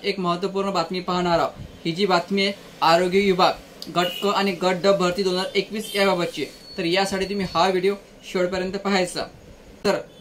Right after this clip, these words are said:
दोन हजार एकवीस मध्ये आरोग्य विभागामध्ये गट क आणि गट ड या पदांची भरती निघालेली होती आणि यासाठी परीक्षा झालेल्या होत्या, पण मित्रांनो, काही कारणास्तव या परीक्षा रद्द करण्यात आलेल्या असून ही भरती प्रक्रिया जी आहे, पूर्णपणे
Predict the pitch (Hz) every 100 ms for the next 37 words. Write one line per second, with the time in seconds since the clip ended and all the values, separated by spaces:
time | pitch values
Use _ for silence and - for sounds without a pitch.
0 | - 170 180 180 196 165 175 202 202 185
1 | 175 165 170 185 190 185 185 185 180 160
2 | - - 143 165 170 - 196 196 190 175
3 | 180 196 185 190 190 180 180 202 170 165
4 | 180 180 175 180 190 190 175 - - -
5 | - 170 196 202 - - 160 180 190 196
6 | 190 170 165 196 165 175 185 180 180 151
7 | 170 175 175 185 190 190 - 180 190 190
8 | 180 180 180 196 - 180 185 180 175 208
9 | - - - 156 185 185 170 175 175 160
10 | 165 175 196 202 202 202 - - 190 -
11 | 151 156 196 180 165 185 185 175 175 170
12 | 170 190 190